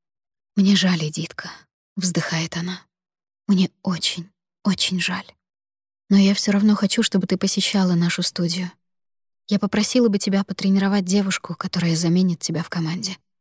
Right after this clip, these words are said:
И снова она ласково поглаживает мою спину. Через год спина у меня будет сломана в том самом месте, где сейчас меня касаются ее пальцы. Через несколько недель сама моя жизнь повиснет на волоске.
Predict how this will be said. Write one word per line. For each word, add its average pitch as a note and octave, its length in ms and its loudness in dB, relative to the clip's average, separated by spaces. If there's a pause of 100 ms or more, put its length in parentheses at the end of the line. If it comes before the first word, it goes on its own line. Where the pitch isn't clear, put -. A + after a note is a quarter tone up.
(640)
И G3+ 80 0
снова A3 320 2
она F3 260 2
ласково F#3 420 -2
поглаживает F3 600 -2
мою E3+ 220 -2
спину. D#3+ 360 -6 (840)
Через G3+ 320 0
год G#3 340 -2 (160)
спина G3 460 0
у G#3 40 4
меня F#3+ 220 2
будет F#3 260 0
сломана D3+ 520 -2
в - 100 -16
том E3 140 2
самом D#3+ 320 2
месте, E3+ 560 0
где E3+ 180 -2
сейчас F3+ 420 -2
меня E3+ 220 2
касаются E3 560 -2
ее D3+ 240 -2
пальцы. - 460 -8 (640)
Через F#3+ 260 0
несколько F3+ 420 0
недель F3+ 460 0 (220)
сама F#3+ 280 2
моя F#3 280 2
жизнь D#3+ 340 -2
повиснет E3 500 -6
на D#3+ 80 -6
волоске. E3+ 480 -8